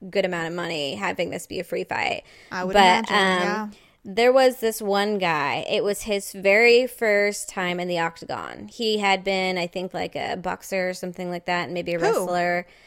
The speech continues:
Speaker 1: I wanna say it was, like, Bastillo or Bastias or
Speaker 2: Oh, was it the, um
Speaker 1: Th-, so anyways, the referee stopped the fight 'cause the guy's
Speaker 2: Yes.
Speaker 1: eye was bleeding, and he says, "Doctor, come look at this."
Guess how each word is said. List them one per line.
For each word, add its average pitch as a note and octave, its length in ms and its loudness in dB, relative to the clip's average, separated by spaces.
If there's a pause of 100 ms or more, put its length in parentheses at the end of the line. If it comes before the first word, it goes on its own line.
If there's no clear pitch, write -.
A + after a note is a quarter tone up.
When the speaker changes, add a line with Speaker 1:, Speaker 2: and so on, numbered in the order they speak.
(420)
Speaker 1:
I G#3 40 -2
wanna B3+ 220 -2
say C#4 120 -6
it - 80 -2
was, G#3 140 -4
like, G3 200 -6
Bastillo F#3+ 960 -6
or G3 220 -4
Bastias B3+ 840 -8
or C#4+ 80 2
Speaker 2:
Oh, D#4+ 880 2 (120)
was C4 180 -2
it C#4+ 140 -6
the, C4 380 0
um G#3+ 680 -2
Speaker 1:
Th-, - 140 -6
so C4+ 220 6
anyways, A#3 440 4
the G#3+ 240 -2
referee C#4+ 520 4
stopped B3 680 2
the A#3+ 100 -12
fight F3 580 4
'cause A3 120 -2
the A3 80 2
guy's G3+ 280 4
Speaker 2:
Yes. - 40 -6
Speaker 1:
eye G#3 160 4
was G3+ 160 0
bleeding, F#3 340 0
and F#3 60 -4
he G3 80 -2
says, G3 260 -2
"Doctor, G#3 400 0
come G#3 260 -4
look F3+ 160 -4
at G3 160 -4
this." F3 320 0